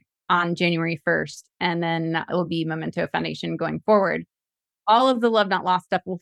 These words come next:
forward to the Memento Foundation. So if you're like, "Remember Love Not Lost? What did they change their name to?" Just go to love not lost dot org and it will forward you to the right place. <laughs> But you can find me on LinkedIn,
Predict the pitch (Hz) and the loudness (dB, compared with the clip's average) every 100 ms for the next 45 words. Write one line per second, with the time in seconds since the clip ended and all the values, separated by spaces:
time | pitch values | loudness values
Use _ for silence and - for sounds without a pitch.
0 | _ 196 185 208 202 226 208 208 208 208 | _ 2 4 4 2 2 2 4 6 4
1 | 208 214 208 214 208 - 214 208 202 180 | 4 2 2 0 0 2 4 6 4 4
2 | 208 214 214 190 185 - _ _ _ - | 4 4 6 4 0 -8 _ _ _ -6
3 | 226 240 277 277 262 240 240 220 226 233 | 0 2 4 2 2 2 2 2 0 0
4 | - 226 226 233 - 233 226 226 226 226 | 0 0 2 0 0 0 2 2 2 4
5 | 226 214 208 _ _ _ _ 180 254 254 | 4 4 0 _ _ _ _ 0 2 4
6 | 247 214 196 190 175 185 _ 185 170 180 | 6 6 4 2 2 0 _ 0 2 2
7 | 175 180 156 180 170 175 170 170 160 165 | 2 0 -2 -2 0 0 0 -2 -6 -2
8 | 156 - - 208 - - 302 302 202 - | -2 -2 -4 -6 -6 2 4 4 0 -8
9 | - 339 - - 208 233 240 269 277 269 | -18 -18 -16 0 4 6 6 6 4 4
10 | 247 226 220 208 214 214 | 4 2 2 4 4 2